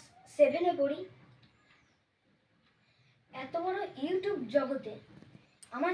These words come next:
চ্যানেলে বিনোদন দেওয়ার মতো আমার কিছু নেই এবং আমি জানিও না। যেটুকুই আমি পারবো, ছোটবেলা থেকে যা ক-, করি, সেটা সপ্তাহে একদিন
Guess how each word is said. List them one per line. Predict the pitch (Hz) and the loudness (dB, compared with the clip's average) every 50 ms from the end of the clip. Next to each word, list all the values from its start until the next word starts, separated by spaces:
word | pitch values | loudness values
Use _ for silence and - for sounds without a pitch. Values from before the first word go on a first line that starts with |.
| 359 - | 0 0
চ্যানেলে | 302 269 285 269 254 247 240 226 | 0 0 2 0 -2 -4 -6 -6
বিনোদন | 233 269 285 311 330 349 392 403 392 381 | -2 -2 0 2 2 2 0 0 0 -2
দেওয়ার | 392 392 392 381 381 | -2 -4 -4 -4 -6
মতো | 370 403 403 - - - | -4 -6 -6 -8 -8 -8
আমার | 277 302 330 311 | -6 -6 -6 -6
কিছু | 294 311 - 285 247 | -6 -8 -8 -8 -8
নেই | 214 196 190 - - - - - - | -8 -8 -10 -12 -14 -20 -20 -14 -10
এবং | 359 381 392 392 | -6 -4 -2 0
আমি | 415 403 - | 0 2 4
জানিও | - 277 294 302 349 359 - 220 | 4 4 4 4 4 2 2 0
না। | 202 185 - - - _ _ _ _ _ _ _ _ _ _ _ _ _ _ _ _ _ _ _ _ - | -2 -8 -12 -16 -20 _ _ _ _ _ _ _ _ _ _ _ _ _ _ _ _ _ _ _ _ -16
যেটুকুই | 202 196 269 285 294 - 403 392 427 440 440 | -6 0 2 2 2 2 -2 -4 -2 -2 -2
আমি | 403 392 381 370 | -2 -2 -4 -2
পারবো, | 339 302 269 247 247 294 - | -2 -2 -2 0 0 0 0
ছোটবেলা | - 294 294 302 330 339 330 339 330 | 0 -2 -2 0 2 2 4 2 2
থেকে | 330 339 339 302 269 | -2 -4 -4 -2 0
যা | 285 285 294 - | 0 0 -2 -2
ক-, | 269 254 - - - - - - - | -4 -4 -4 -4 -8 -16 -20 -12 -6
করি, | - 320 294 247 247 294 - - - - - _ _ _ _ _ _ _ _ _ _ _ - - | -4 -2 -2 -2 -4 -8 -12 -16 -20 -20 -20 _ _ _ _ _ _ _ _ _ _ _ -4 0
সেটা | 320 320 349 370 370 | 0 2 2 0 0
সপ্তাহে | - - 294 277 277 - - 330 349 370 359 | -2 -4 -6 -6 -2 0 0 0 2 2 2
একদিন | 311 - - 254 269 277 277 285 269 392 403 | 0 0 -2 -4 -4 -2 -2 0 0 0 0